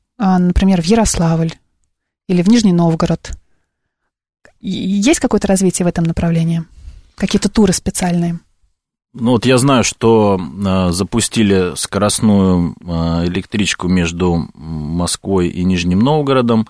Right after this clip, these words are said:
Speaker 1: Мгм.
Speaker 2: Э, есть такие скоростные поезда между Москвой и Ярославлем. Э, есть поезд, э, Москва-Воронеж. Я вот смотрел, там семьсот рублей можно в хорошем сидячем, э, вагоне, двухэтажный
Speaker 1: За
Speaker 2: новый
Speaker 1: несколько
Speaker 2: поезд
Speaker 1: часов?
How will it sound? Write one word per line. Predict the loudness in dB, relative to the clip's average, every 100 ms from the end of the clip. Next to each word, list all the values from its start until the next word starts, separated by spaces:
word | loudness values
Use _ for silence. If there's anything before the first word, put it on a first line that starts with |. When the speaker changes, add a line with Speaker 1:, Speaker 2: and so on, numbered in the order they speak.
| -2
Speaker 1:
Мгм. | 0 2 2 0
Speaker 2:
Э, | 0
есть | 2 0 -2
такие | -6 -4
скоростные | -6 -2 -2 0 0 0
поезда | 0 -2 -2 0 0
между | 0 0 -2
Москвой | -2 -2 -4 -2
и | 0
Ярославлем. | -2 0 0 2 0 -2 -8 _ _ _ -6
Э, | -2 0 0
есть | 2 0 -2 -6
поезд, | -2 0 2 -2 -6
э, | -2 0 0 0
Москва-Воронеж. | -2 -2 -4 -2 0 2 2 2 2 0 -4 _ _ -6
Я | -2
вот | -2 -4
смотрел, | -2 2 2 0
там | -2
семьсот | -2 -2 -2 -2 0
рублей | 0 2 2
можно | 2 2 0 0 -2
в | -6 -14 -14
хорошем | -6 -2 -2 -2 -2
сидячем, | -4 -2 -2 -2 -2 -2 -2
э, | -2 -2 -2 -4 -4 -4
вагоне, | -2 0 2 2 2
двухэтажный | -2 -6 -6 -4 -2 0
Speaker 1:
За | 2 2
Speaker 2:
новый |
Speaker 1:
несколько | 2 2 0
Speaker 2:
поезд | 0 -2
Speaker 1:
часов? | -4 -2 -2 -4